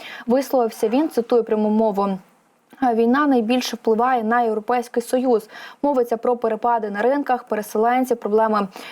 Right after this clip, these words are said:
енергоресурсів, потреби мілітаризації та загрози ескалації конфлікту. Всього цього хочуть уникнути". І також правозахисник іще підкреслив, що, ймовірно, найближчим часом мирних перемовин не буде,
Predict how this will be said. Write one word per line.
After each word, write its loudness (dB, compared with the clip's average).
енергоресурсів, 0
потреби 0
мілітаризації 0
та 0
загрози 0
ескалації -2
конфлікту. 0
Всього 2
цього 2
хочуть 0
уникнути". 0
І 2
також -2
правозахисник -2
іще -2
підкреслив, -2
що, 0
ймовірно, 2
найближчим -2
часом -2
мирних 0
перемовин 0
не 2
буде, 0